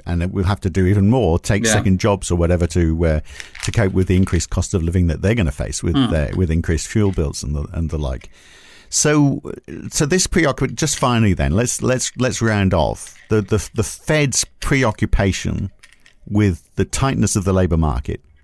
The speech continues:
Speaker 1: as the, as, as one of the key factors for driving inflation. Is that just baloney?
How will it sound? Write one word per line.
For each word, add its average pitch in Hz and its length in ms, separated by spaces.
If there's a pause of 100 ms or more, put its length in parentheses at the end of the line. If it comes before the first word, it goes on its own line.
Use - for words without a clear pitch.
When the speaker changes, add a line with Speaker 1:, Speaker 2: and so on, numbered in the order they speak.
(280)
Speaker 1:
as 95 220
the, 90 380
as, 104 240
as 104 120
one 107 240
of 104 120
the 95 80
key 131 240
factors 82 440
for 95 100
driving 82 340
inflation. 78 600 (720)
Is 127 120
that 160 160
just - 180
baloney? 101 400